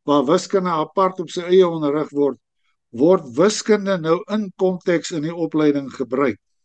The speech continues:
So wiskunde is in die vierde industriële revolusie 'n baie belangrike middel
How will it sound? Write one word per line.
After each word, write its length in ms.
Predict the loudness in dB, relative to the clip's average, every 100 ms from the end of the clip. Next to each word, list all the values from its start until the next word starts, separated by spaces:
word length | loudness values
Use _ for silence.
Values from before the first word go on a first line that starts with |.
| _ _ _ _ _ _ _
So 220 | 2 4
wiskunde 540 | 4 2 2 4 4 2
is 140 | 0
in 80 | -6
die 140 | -8 -6
vierde 320 | -2 2 2
industriële 560 | 2 -2 0 2 2 0
revolusie 720 | -2 0 0 0 -2 0 -2 -4 _ _ _
'n 140 | -10 -4
baie 260 | 0 2
belangrike 800 | 4 2 2 0 0 0 0 0 -4 _ _ _ _
middel 640 | -14 -2 2 4 2 0